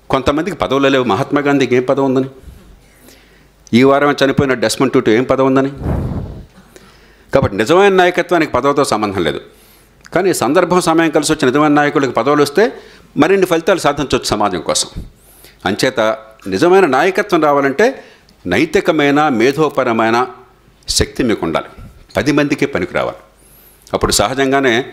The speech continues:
సమాజం మిమ్మల్ని కోరుతుంది. పట్టాభిరామ్ గారు పాపం ఇప్పుడు, ఇప్పుడు ఈ మధ్యకాలంలో చూడలేదు, మరి వయసు కొద్దీ కొంత నడక ఆరోగ్యం కష్టం అవుతుంది, ఆయన ఎందుకు కోరుకున్నాం మనం? ఆ ఆలోచనల నుంచి మనం స్ఫూర్తి పొందుతున్నాం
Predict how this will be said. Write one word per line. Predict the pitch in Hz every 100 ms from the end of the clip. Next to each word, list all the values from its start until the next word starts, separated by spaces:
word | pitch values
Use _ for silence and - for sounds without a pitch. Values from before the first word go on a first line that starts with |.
| - _
సమాజం | - 101 107 117
మిమ్మల్ని | 110 180 -
కోరుతుంది. | 92 92 -
పట్టాభిరామ్ | 85 120 123 117
గారు | 117 104 98 - - _ _ _ _
పాపం | 95 101
ఇప్పుడు, | 92 90 73
ఇప్పుడు | - - 110
ఈ | 95
మధ్యకాలంలో | 107 - 120 113 98
చూడలేదు, | 113 107 - - - - - _ _ _ _ _ _ _ -
మరి | 117
వయసు | 107 127 123
కొద్దీ | 123 127
కొంత | 123 113 113 104 98 113 - - _ 101
నడక | 98 -
ఆరోగ్యం | 110 92 98 104
కష్టం | - -
అవుతుంది, | 76 - 73 - _ _ _ _ _ _ -
ఆయన | 120
ఎందుకు | 143 139 135
కోరుకున్నాం | 143 147 143 143
మనం? | 143 147 - - - - - - _ _ -
ఆ |
ఆలోచనల | 82 117 151 151 131
నుంచి | 120 107 233 277 - - -
మనం | 139
స్ఫూర్తి | 151 - 208 -
పొందుతున్నాం | 85 73 - -